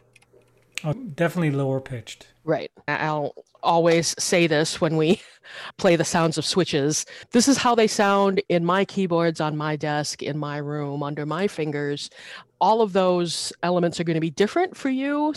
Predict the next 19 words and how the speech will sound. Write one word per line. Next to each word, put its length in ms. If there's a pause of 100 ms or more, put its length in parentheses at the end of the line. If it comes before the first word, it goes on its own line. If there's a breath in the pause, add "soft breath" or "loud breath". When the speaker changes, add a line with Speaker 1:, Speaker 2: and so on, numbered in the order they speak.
Speaker 2:
I 180
would 220
use 500
these 680 (160)
sounds 420
that 140
you 120
hear 400 (240 loud breath)
as 200
general 400
guidelines, 800
but 460 (140)
I 100
would 140
expect 680 (440)
things 320
to 80
sound 260
different 260